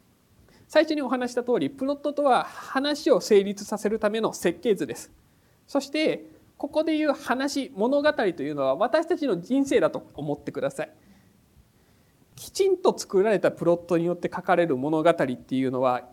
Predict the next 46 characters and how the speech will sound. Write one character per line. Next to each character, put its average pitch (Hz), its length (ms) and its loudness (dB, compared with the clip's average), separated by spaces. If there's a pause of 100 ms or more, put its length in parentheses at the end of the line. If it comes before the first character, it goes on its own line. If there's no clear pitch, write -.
一 311 160 -2
切 - 320 0
の 139 140 -4
迷 135 300 4
い 131 40 0
が 123 120 2
な 123 120 -2
い 117 60 -6
ん 117 40 -12
で 113 60 -10
す - 120 -12
ね。 110 200 -16 (260)
最 302 300 2
初 302 160 0
か 311 120 4
ら 285 100 6
最 294 240 4
後 214 120 0
ま 147 120 0
で 117 80 -2
完 294 360 -2
璧 311 200 0
に 269 100 -2
整 302 180 -2
理 160 120 0
さ 165 100 -6
れ 147 140 0
て 151 100 -4
い - 20 -2
る 147 120 -4
と 143 80 -4
い 131 60 2
う - 20 -2
こ 131 100 -8
と - 80 -6
が 120 80 -4
分 160 240 2
か 269 80 2
っ 262 80 -4
て 220 60 -2
い 156 40 2
る 127 60 -4
か 110 120 -6
ら - 60 -10
で - 120 -10
す。 - 160 -20